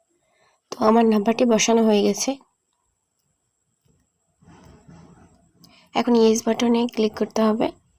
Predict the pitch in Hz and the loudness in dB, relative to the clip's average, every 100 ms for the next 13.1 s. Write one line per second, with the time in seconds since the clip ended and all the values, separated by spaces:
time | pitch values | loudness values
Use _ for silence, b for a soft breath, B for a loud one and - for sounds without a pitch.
0 | _ _ _ _ _ _ _ _ _ - | _ _ _ _ _ _ _ _ _ -6
1 | 220 220 220 240 320 B B B B B | -4 -2 0 0 -4 B B B B B
2 | B _ _ _ _ _ _ _ _ _ | B _ _ _ _ _ _ _ _ _
3 | _ _ _ _ _ _ _ _ _ 339 | _ _ _ _ _ _ _ _ _ _
4 | 339 359 _ 415 _ _ _ _ _ _ | _ _ _ _ _ _ _ _ _ _
5 | _ _ _ _ - b b b - 285 | _ _ _ _ -18 b b b -6 -2
6 | 285 277 262 240 247 233 247 240 226 240 | 0 2 0 0 0 0 0 2 2 4
7 | 226 233 233 226 220 214 226 233 226 233 | 2 0 -4 0 0 0 -2 -4 -2 0
8 | 208 208 202 233 302 _ b b b b | 2 0 -2 -4 -6 _ b b b b
9 | b - 226 208 208 226 247 _ - 220 | b -6 -2 0 -2 -4 -8 _ -4 -2
10 | 220 214 226 220 220 233 b b b - | -2 -2 -2 0 -2 -4 b b b -8
11 | - 226 226 233 233 214 220 208 269 - | -2 0 2 2 0 2 2 2 0 -4
12 | 208 214 214 226 214 - 214 - 214 208 | -2 0 0 0 -4 -4 -8 -2 -2 0